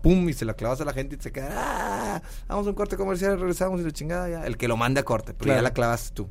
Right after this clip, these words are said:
Speaker 2: Claro, claro.
Speaker 1: Eso es lo más importante de esos programas de revista, es eso, güey, el, el que diga los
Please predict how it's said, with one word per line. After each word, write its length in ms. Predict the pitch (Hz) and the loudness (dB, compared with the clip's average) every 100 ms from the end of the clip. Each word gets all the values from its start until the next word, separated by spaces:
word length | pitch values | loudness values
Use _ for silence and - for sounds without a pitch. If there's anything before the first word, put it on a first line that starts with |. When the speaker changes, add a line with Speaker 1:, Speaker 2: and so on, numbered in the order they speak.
| - | -6
Speaker 2:
Claro, 240 | 131 123 123 | 0 2 2
claro. 200 | 120 117 | 0 -2
Speaker 1:
Eso 140 | - | -2
es 20 | 131 | 4
lo 100 | 151 | 6
más 160 | 160 | 8
importante 720 | 170 165 151 147 143 - 170 | 6 6 8 8 6 6 6
de 100 | 151 | 6
esos 180 | 127 - | 4 2
programas 340 | 165 151 147 151 | 4 6 6 4
de 80 | |
revista, 380 | 131 117 113 - | 4 4 2 0
es 100 | 135 | 4
eso, 300 | 170 180 143 | 4 4 2
güey, 180 | 110 101 | 2 0
el, 80 | 101 - | -2 -2
el 200 | 107 110 | -2 0
que 180 | 110 104 | 2 2
diga 240 | 107 127 | 4 4
los 320 | 143 135 - | 4 2 0